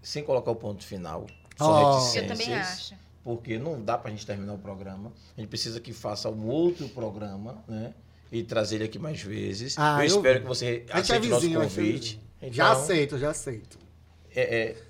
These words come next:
Speaker 1: em poucas palavras, eu vou me despedir, porque assim, eu preciso que você volte.
Speaker 2: Ah,
Speaker 1: Deixar
Speaker 2: eu
Speaker 1: bem
Speaker 3: também
Speaker 1: claro.
Speaker 3: acho.
Speaker 2: Já aceito
Speaker 1: É,
Speaker 2: o convite.
Speaker 1: eu acho que o, o programa é pra início de ano, a gente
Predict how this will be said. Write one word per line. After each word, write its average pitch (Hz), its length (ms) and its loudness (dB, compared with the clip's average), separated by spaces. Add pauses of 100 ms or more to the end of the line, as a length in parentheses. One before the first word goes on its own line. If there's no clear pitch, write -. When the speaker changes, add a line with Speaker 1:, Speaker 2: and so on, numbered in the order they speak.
(120)
Speaker 1:
em - 40 -18
poucas 180 340 2
palavras, 135 580 6
eu 151 60 -2
vou 156 140 -2
me 147 100 -6
despedir, 131 520 -6
porque 139 140 0
assim, 127 200 2
eu 123 60 -2
preciso 135 400 0
que 165 80 -10
você 156 180 -2
volte. 110 420 -10 (340)
Speaker 2:
Ah, 143 100 8
Speaker 1:
Deixar 131 180 6
Speaker 2:
eu 120 40 0
Speaker 1:
bem 120 180 0
Speaker 3:
também 156 200 4
Speaker 1:
claro. - 140 0
Speaker 3:
acho. - 260 -12
Speaker 2:
Já 170 160 8
aceito 185 280 6
Speaker 1:
É, - 20 -10
Speaker 2:
o - 40 -6
convite. 135 380 -2
Speaker 1:
eu 107 140 6
acho 117 200 2
que 139 80 -4
o, 135 60 2 (180)
o 117 60 -6
programa 110 560 0
é 104 180 2
pra 104 400 -4
início 113 440 -6
de 110 120 -4
ano, 127 240 0
a 123 40 -2
gente 113 460 -6